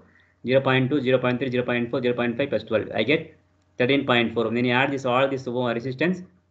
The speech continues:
we get totally as thirteen point four, uh, four ohms. So,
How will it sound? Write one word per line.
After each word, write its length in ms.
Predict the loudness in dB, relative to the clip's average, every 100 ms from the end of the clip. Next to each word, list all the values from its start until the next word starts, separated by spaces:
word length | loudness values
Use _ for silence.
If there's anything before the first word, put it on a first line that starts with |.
| -8
we 100 | -4
get 60 | -2 0
totally 260 | 0 0 0
as 80 | 0 -8 _ _ -8
thirteen 280 | -4 -2 -2 0
point 220 | 0 0
four, 120 | 0 0 0
uh, 60 | -2
four 120 | -2 -2
ohms. 200 | -4 -6 -12 -20 _ _ _ _ _ _ _ _ _ _ _ _
So, 160 | 0 2